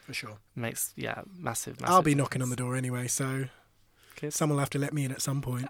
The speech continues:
Speaker 2: Absolutely.
Speaker 1: <laughs>
Speaker 2: You're out here. You're a, you know, qualified leading player now. People, like, get me Joe Perry. Tell you what, you do one of the, jumping back actually, one of the charities you work a lot with is Mermaids, right?
Speaker 1: Yeah.
Speaker 2: How did that partnership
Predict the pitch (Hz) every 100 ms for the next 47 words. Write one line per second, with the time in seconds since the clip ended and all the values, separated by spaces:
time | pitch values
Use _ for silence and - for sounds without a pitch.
0 | - 190 - - 233 247 262 202 185 170
1 | 170 190 277 247 226 214 196 208 240 196
2 | 190 208 196 160 151 147 160 - _ _
3 | - - 202 196 165 151 143 139 151 160
4 | 143 131 131 139 - 143 156 139 120 123
5 | 127 120 120 139 160 185 - 139 135 131
6 | - - 160 - 151 160 143 147 139 143
7 | 120 104 101 - - - - 220 240 196
8 | 226 226 208 220 214 196 - 196 208 196
9 | 180 151 139 - 117 120 139 151 - 143
10 | 135 117 117 117 113 127 123 113 113 113
11 | 131 135 131 101 104 98 90 101 147 180
12 | - - - 185 202 202 196 180 170 -
13 | - - 160 151 143 131